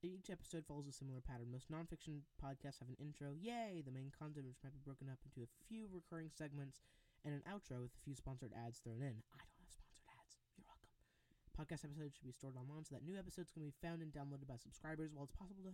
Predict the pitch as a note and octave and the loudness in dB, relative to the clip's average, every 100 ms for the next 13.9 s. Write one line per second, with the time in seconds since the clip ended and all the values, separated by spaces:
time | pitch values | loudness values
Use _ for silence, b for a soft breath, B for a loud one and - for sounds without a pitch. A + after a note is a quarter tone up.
0 | F#3+ E3+ F3 E3 E3+ D#3 F3 F3 D#3+ C#3 | -2 -2 -2 -2 -2 -2 -4 -4 -4 -2
1 | G#3 A3+ G#3+ F#3+ G3 F#3 F3+ E3 D#3 D#3 | 0 2 2 4 2 2 0 0 2 2
2 | C#3+ B B B B B B B - A3+ | 0 B B B B B B B 0 4
3 | A#3 - - F3 E3+ - E3+ - E3+ D#3 | 4 4 4 6 4 2 0 4 2 2
4 | C#3+ C#3+ C3 D3 D3+ - C#3 C3+ G3 A3 | 4 4 4 0 0 2 0 2 2 2
5 | F#3 D3 C3+ - C3 C3 A#2+ C3 C3 A#2 | 0 0 -2 -2 -2 -2 -4 -2 -4 -4
6 | A2+ - G#2+ - G2+ - - F#3+ C3+ - | -4 -4 -6 -6 -8 -8 0 0 0 -4
7 | - b b b b b b - _ _ | -16 b b b b b b -20 _ _
8 | - - - - D#3 D3+ C#3+ D3 B2+ B2+ | -20 -20 -20 -4 0 0 0 -2 -2 -2
9 | B2+ - A2 A2+ - - - - - _ | -2 -4 -4 -4 -6 -10 -14 -20 -20 _
10 | - _ _ _ _ - _ _ _ - | -20 _ _ _ _ -20 _ _ _ -20
11 | - - - - - - - - - - | -20 -20 -20 -20 -20 -20 -20 -20 -20 -20
12 | - C3+ C#3 D#3+ - - - _ - - | -8 -4 0 0 -2 -10 -20 _ -20 -6
13 | D3 D3 - - - - C#3+ C3+ | -6 -4 -6 -6 -4 0 2 2